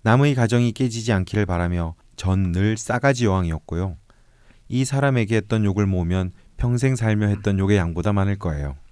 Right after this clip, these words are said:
이십구 세 기축 세운 때 회사 사모펀드를 강매당하였고 같은 해 상장 폐지되는 바람에 천오백만 원 빚이 생겼고요.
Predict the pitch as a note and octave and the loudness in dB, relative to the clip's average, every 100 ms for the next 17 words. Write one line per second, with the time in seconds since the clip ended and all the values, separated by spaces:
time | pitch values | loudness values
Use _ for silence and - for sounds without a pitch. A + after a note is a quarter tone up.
0 | - _ _ - _ - - - - - | -20 _ _ -20 _ -20 -20 -20 -20 -20
1 | - A#2+ B2 E3+ - C3 C#3+ C3 C#3 - | -4 0 0 0 -2 2 4 4 0 -4
2 | C3+ - G#2 F#2+ A#2+ G#2+ C#2 - _ - | -4 0 2 2 0 0 -2 -12 _ -2
3 | C#3 C#3 C#3+ C#3 C#3+ C#3 C3+ B2+ A2+ A#2 | 0 2 0 0 -2 -2 0 0 2 2
4 | A2+ G2+ G2 G#2 G2+ F#2+ F2+ D2 - E2+ | 0 -2 0 0 0 0 0 -4 -6 -6
5 | D2+ _ _ _ _ - A2 - C3+ C3 | -8 _ _ _ _ -4 -4 0 0 0
6 | D#3 D3+ D#3 D3 B2 A#2+ A2 G#2+ G2 F#2+ | -2 -2 -4 -2 -2 0 0 0 0 0
7 | F#2+ G2 G2 - - - C#3+ G#2 G#2+ G#2+ | 0 0 -2 -10 -10 -2 0 2 2 2
8 | G#2 G2+ G2 G2 G#2 F#2+ - - C2+ | 0 -2 -4 -4 -4 -4 -6 -8 -8